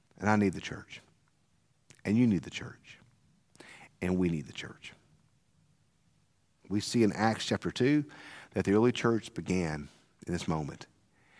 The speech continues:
It changed the world. Friends, that's our calling today as well, to be the church, to live out in community, to live out his grace, and to live out his purpose. So let's be the church.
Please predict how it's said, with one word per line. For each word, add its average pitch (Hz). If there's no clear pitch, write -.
It -
changed 95
the 85
world. 78
Friends, 117
that's 110
our 110
calling 92
today 87
as 82
well, -
to -
be 175
the -
church, -
to 98
live 117
out 123
in 123
community, 113
to -
live 98
out 107
his 107
grace, 85
and 82
to 78
live 87
out 80
his 85
purpose. -
So 117
let's 143
be 175
the 160
church. 143